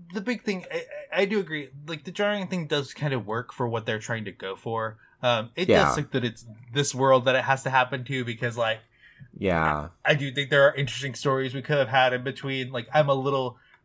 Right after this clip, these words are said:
Speaker 1: I'm a little sad that we missed that. Um,
Speaker 2: Yeah.
Speaker 1: this comic also has to do, like, double work of not only introducing what the current status quo is,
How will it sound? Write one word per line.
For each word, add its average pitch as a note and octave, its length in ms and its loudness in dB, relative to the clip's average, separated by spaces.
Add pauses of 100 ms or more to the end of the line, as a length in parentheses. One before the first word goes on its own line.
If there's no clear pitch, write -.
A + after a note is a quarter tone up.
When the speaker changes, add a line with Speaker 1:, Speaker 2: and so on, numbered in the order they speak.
Speaker 1:
I'm D3 100 -4
a E3+ 40 -2
little E3 120 -2
sad C#3 300 6
that C3 120 -4
we B2 100 -6
missed B2 320 -4
that. A#2+ 360 4
Um, A2+ 440 2 (320)
Speaker 2:
Yeah. G#2+ 220 6
Speaker 1:
this F2+ 80 4
comic G3 260 8
also C3 280 0
has B2+ 200 0
to D3 100 0
do, C#3+ 180 -4
like, B2 280 2
double C3+ 320 4
work B2 260 0
of B2+ 160 -6
not C3 180 0
only C3 200 -4
introducing B2 680 -6
what A#2 140 -4
the B2+ 80 -10
current D3+ 340 -2
status C#3 320 2
quo C#3 280 2
is, C3 240 -4